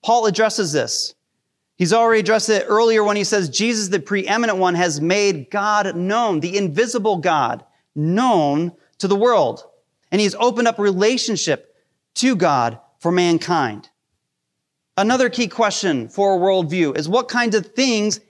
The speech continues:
exist in this world? Scripture says there are two categories of things,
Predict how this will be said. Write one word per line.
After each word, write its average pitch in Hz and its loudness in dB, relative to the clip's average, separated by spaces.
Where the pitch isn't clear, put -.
exist 220 0
in 226 0
this 185 -4
world? 143 -2
Scripture 269 -2
says 233 2
there 240 2
are 226 2
two 277 -2
categories 208 0
of 147 -6
things, - -4